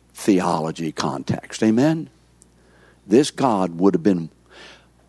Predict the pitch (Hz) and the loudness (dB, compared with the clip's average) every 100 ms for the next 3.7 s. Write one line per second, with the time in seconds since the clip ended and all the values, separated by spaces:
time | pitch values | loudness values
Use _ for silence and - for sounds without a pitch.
0 | _ _ _ _ _ _ _ - 120 101 | _ _ _ _ _ _ _ 0 0 0
1 | - 117 117 95 90 85 101 92 71 110 | 0 0 0 0 0 0 0 0 0 2
2 | 117 101 95 80 82 101 104 90 95 95 | 2 2 0 -4 -2 0 0 -2 0 4
3 | 101 85 76 104 92 60 - | 2 0 -2 0 0 -8 -16